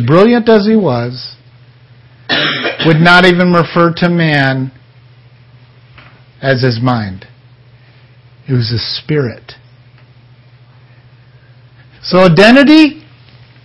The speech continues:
oh, this is critical. Very critical. So when we put these prayers out there each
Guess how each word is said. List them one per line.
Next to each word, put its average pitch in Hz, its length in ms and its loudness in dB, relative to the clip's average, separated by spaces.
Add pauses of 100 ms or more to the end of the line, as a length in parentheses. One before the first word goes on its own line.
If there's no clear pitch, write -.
(280)
oh, 160 220 4
this 160 240 0
is 139 200 -4
critical. 147 540 -4 (2500)
Very 175 320 4
critical. 120 460 -6 (800)
So 190 260 2
when 214 180 6
we 269 160 6
put 262 240 2
these 214 300 4
prayers 226 540 4
out 165 240 2
there 165 240 4
each 170 300 0